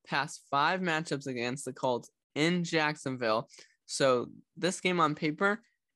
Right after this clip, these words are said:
isn't as easy as you think. If Indy doesn't win or tie, they could still get in with a tie.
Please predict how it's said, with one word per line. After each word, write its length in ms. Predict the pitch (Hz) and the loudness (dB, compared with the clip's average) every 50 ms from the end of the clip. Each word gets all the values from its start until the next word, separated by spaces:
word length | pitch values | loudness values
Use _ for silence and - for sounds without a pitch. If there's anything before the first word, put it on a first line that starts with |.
| _ | _
isn't 260 | - 165 170 180 180 165 | -4 -2 0 2 2 2
as 180 | 156 143 143 | 2 2 2
easy 220 | 143 139 139 135 131 | 0 -2 -2 -2 -4
as 140 | 131 135 | -4 -6
you 80 | 135 135 | -8 -12
think. 380 | - - - - _ _ - _ _ _ _ _ - _ _ _ _ _ _ _ - | -12 -14 -18 -20 _ _ -20 _ _ _ _ _ -20 _ _ _ _ _ _ _ 0
If 320 | - 196 254 247 - - - _ - | 2 2 2 2 -2 -10 -20 _ -4
Indy 580 | - 185 220 226 208 185 160 147 135 131 156 151 _ - | 0 2 2 4 4 4 4 4 2 0 -4 -8 _ 0
doesn't 320 | 165 160 151 165 156 139 | 2 2 2 2 0 2
win 160 | 147 151 160 | 2 4 4
or 140 | 170 180 185 | 4 2 2
tie, 380 | - - 185 143 120 120 120 113 | 0 -4 -4 -2 -2 -2 -2 -4
they 100 | 127 139 | -8 -6
could 180 | - 143 127 | -8 -8 -8
still 260 | - - - 160 151 | -8 -4 -2 0 0
get 180 | 147 143 139 135 | 2 2 0 0
in 60 | 127 120 | 0 -2
with 120 | 147 - | -4 -8
a 60 | - | -14
tie. 300 | - - 139 127 123 - | -10 -6 -4 -4 -4 -4